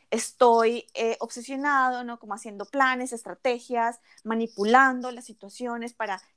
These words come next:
que no se salgan de, de mis expectativas, para no decepcionarme, ¿no? Entonces,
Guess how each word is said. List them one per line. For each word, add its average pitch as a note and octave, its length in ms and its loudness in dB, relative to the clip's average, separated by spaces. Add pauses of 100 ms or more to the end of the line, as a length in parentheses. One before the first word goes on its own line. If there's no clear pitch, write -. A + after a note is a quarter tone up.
que A3 220 -2 (240)
no G#3+ 180 -2
se A3+ 140 -10
salgan A#3 440 -4
de, A#3+ 300 -6
de A3 160 -4
mis A3 180 -4
expectativas, A#3 1080 2 (300)
para A3+ 180 4
no G#3+ 140 -8
decepcionarme, A3+ 1080 0
¿no? G#3+ 280 -8
Entonces, A#3+ 360 -10